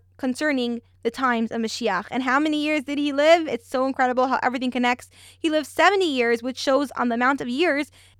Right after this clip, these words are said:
that is needed to accomplish a personal Yetzias Mitzrayim from all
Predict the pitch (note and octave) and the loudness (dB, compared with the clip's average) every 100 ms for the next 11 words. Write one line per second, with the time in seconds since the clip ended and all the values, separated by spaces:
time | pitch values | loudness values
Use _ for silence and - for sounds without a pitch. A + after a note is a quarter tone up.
0 | _ - B3+ - A3 A3+ D4+ F4+ C4 B3+ | _ 0 0 0 -2 -2 0 2 2 0
1 | - B3 B3+ - D#4 D#4+ B3+ B3 A#3+ - | -4 -2 -2 0 0 2 2 0 -6 -4
2 | D4+ C#4+ C#4+ B3+ A#3 A3+ - B3+ A#3+ A#3+ | -4 -2 -2 -2 -2 -6 -2 0 0 -2
3 | A3+ - C4+ C#4+ A3+ A3+ C4 A#3+ A#3 A#3 | -6 -4 -4 -2 -2 -2 -4 -6 -2 -2
4 | A#3+ | -2